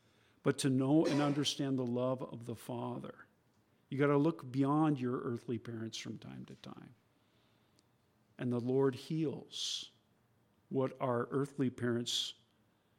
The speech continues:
make mistakes. And if you're honest, we also make mistakes. And it's amazing if God gives us the blessing of being able to get married and to have children.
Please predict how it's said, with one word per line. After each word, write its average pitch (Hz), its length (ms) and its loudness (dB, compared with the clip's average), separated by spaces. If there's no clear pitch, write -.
make 135 200 -2
mistakes. - 840 -4
And 135 160 -2
if 127 120 -4
you're 131 160 0
honest, 139 540 2
we 143 200 2
also 143 340 0
make 113 320 -6
mistakes. - 760 -12
And 139 80 0
it's 139 180 2
amazing 143 400 4
if 123 140 0
God 131 340 0
gives 135 240 0
us 135 220 -2
the 135 60 -2
blessing 123 500 -2
of 113 160 -8
being 131 220 4
able 131 180 2
to 127 80 2
get 127 160 0
married 131 420 2
and 120 140 -2
to 117 80 -6
have 113 240 -6
children. 147 580 -4